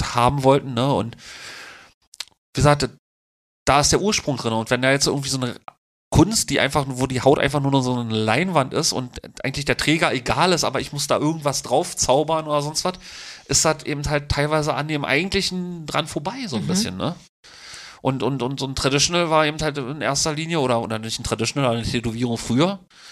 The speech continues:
Speaker 1: war eben halt, ey, ich hab mir den Namen von meiner Uschi auf dem Arm tätowieren lassen, weil ich die geil finde.
Speaker 2: Mhm.
Speaker 1: Und wenn ich die nicht mehr geil finde, hab ich's durchgestrichen, dann kam eine neue. Das war die Aussage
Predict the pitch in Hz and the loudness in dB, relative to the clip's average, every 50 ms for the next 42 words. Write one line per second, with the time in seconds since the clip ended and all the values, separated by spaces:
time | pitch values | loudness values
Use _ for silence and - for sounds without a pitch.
0 | - - - _ _ - 117 120 127 117 127 135 135 131 131 - - - 151 131 | -20 -20 -20 _ _ 0 2 4 4 4 2 0 0 0 0 0 0 0 0 -2
1 | 113 - - - 123 120 117 120 120 117 117 123 127 123 131 120 120 120 120 123 | -2 -4 -4 -4 -2 -2 -2 -2 -2 0 0 0 0 -2 -2 -2 0 0 0 0
2 | - 123 120 131 135 139 143 143 143 147 143 - 127 139 143 160 147 151 139 147 | 0 -2 0 0 0 0 0 -2 -2 -2 0 0 0 2 0 0 -2 0 0 0
3 | 147 147 147 151 165 160 139 127 127 139 131 - 139 139 147 147 143 - 107 101 | 2 2 2 0 0 -2 -2 -2 -2 -2 0 4 4 6 6 4 2 -2 -6 -6
4 | 95 92 - - 226 208 190 170 165 180 220 - - - - - 277 269 - - | -8 -12 -12 -8 -4 -2 -2 -2 -4 -6 -10 -10 -10 -8 -2 0 0 2 4 4
5 | 147 127 185 294 131 131 123 - 147 131 139 135 139 135 170 156 131 127 135 - | 6 6 6 4 4 4 4 4 4 4 2 2 2 2 2 2 2 2 2 0
6 | - 123 113 113 - 135 - - 139 131 139 156 143 135 - 151 151 156 151 151 | -2 -2 0 2 2 2 2 4 4 2 4 2 2 2 4 2 2 4 6 6
7 | 160 180 175 127 107 - - - - - 120 123 127 131 131 - - 131 185 - | 6 6 6 4 2 -2 -6 -6 -6 -4 0 2 2 4 4 6 6 6 6 6
8 | - - 110 113 120 147 180 196 190 | 6 4 2 4 4 2 2 0 -2